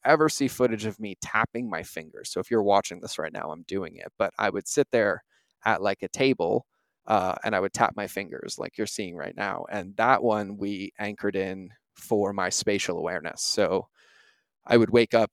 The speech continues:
in the middle of the night and not know where I was or think I was somewhere else. Um,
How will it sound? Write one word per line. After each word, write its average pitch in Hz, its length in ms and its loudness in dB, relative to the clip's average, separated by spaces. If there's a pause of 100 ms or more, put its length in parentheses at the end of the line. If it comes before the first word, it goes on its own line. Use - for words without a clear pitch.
(200)
in 120 100 -4
the 110 60 -2
middle 104 200 -2
of 95 140 -6
the 98 60 -6
night 95 320 0
and 104 160 -6
not 98 220 -4
know 98 140 -2
where 92 220 -2
I 90 60 -2
was 104 400 4
or - 40 -10
think - 240 -12
I 80 60 -2
was 90 120 -4
somewhere 95 340 -4
else. 95 440 -2 (200)
Um, 95 420 -4